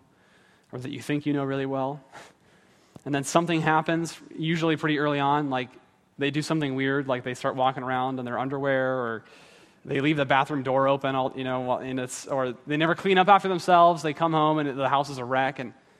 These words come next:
there's this moment you have where you, you think, "I thought I really knew you, but I didn't know this about you."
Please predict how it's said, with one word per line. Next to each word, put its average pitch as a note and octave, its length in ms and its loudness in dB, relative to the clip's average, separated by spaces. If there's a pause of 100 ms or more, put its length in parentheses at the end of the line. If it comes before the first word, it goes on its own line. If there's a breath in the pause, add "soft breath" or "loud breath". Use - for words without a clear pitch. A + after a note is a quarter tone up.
(560 soft breath)
there's D#3 140 -2
this D#3+ 140 0
moment G#3 380 4
you D#3 100 0
have C3 440 0
where D3 100 -4
you, D3+ 120 -4 (120)
you D#3+ 100 -8
think, E3 240 -6
"I D#3+ 100 -4
thought B3+ 320 0
I G#3+ 60 2
really F3 360 0
knew D3+ 200 0
you, C3 440 -6 (720 soft breath)
but F#3+ 100 2
I - 40 8
didn't A#3 200 4
know F3+ 140 6
this D#3+ 240 4
about - 400 -6
you." D3 100 -4